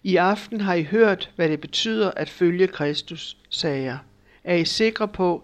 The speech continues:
I ønsker at blive hans?" Der var stadig nogle få, der insisterede, så der blev født en lille menighed den aften, men den fik aldrig en chance for at vokse.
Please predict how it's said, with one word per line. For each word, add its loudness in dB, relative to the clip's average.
I -4
ønsker -2
at -12
blive 0
hans?" -6
Der 2
var 4
stadig 4
nogle 0
få, 2
der 0
insisterede, 0
så 2
der 4
blev -2
født 0
en -4
lille 0
menighed 2
den 0
aften, -8
men -2
den 2
fik -2
aldrig 0
en -8
chance -2
for 0
at -4
vokse. -6